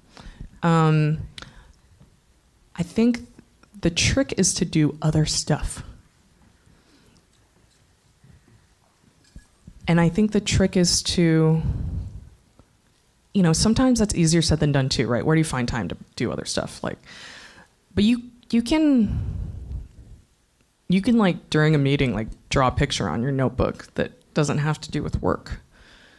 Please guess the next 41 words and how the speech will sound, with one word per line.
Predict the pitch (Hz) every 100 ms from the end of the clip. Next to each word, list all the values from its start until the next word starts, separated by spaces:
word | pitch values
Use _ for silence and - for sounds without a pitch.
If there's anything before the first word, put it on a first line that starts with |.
| _ - - -
You |
know, | 143
you | 143
can | 151
draw | 156 139
a | 135
picture | - - 139
of |
a | 127
dog, | - 127 151 - - - - - - - - - _ - -
and | 156
you're | 151
like, | 151 151 196
"Okay, | 208 359 233
I'm, | 143 - -
I'm | 160 165
a |
person | - 170 185 190
who | 190
draws | 190 196 190
dogs." | 180 320 - - - - _ _ - - - -
You | -
know, | 175
and | 180
that'll | 180 226 233
literally | 185 180 180 160
take, | 156 139 - -
like, | 127 -
five | - 123 117 120
minutes. | 113 - -
You | 156
know, | 143
you | 151
can, | 170 185 160 156 - - - - - -
you | 180
can, | 190 170 147 131 -
on | 151 151
your |
commute, | 147 - 143 147 156 156 131 - - 180 - - -
listen | 151 160 160 170 156
to | - 147 139 139